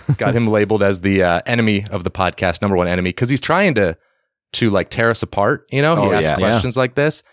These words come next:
Speaker 1: And so Megan, brand new listener, and I, I think this might be her first question, and already, I mean, can we put her as, like, the number two enemy of the podcast? Are you
Speaker 2: She's
Speaker 1: guys
Speaker 2: causing waves.
Speaker 3: Yeah.
Speaker 1: All right, I'm gonna lock that in.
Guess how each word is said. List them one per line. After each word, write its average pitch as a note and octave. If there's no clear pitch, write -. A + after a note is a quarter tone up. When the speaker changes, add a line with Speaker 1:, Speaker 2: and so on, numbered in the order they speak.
Speaker 1:
And G#2+
so A2+
Megan, A2+
brand A#2+
new A#2
listener, F#2+
and F2+
I, D2+
I F#2
think G2+
this F#2+
might G#2+
be G#2+
her G2
first -
question, E2+
and F2
already, B2+
I F#2
mean, F#2+
can G2+
we G#2+
put A2
her A2+
as, G#2+
like, G2
the G2+
number F#2+
two G#2
enemy A#2
of A#2+
the A#2
podcast? B2
Are F2+
you F2+
Speaker 2:
She's F#2
Speaker 1:
guys F#2
Speaker 2:
causing A2+
waves. F#2
Speaker 3:
Yeah. C3+
Speaker 1:
All F2+
right, A#2+
I'm -
gonna G#2
lock G#2+
that G#2
in. G2+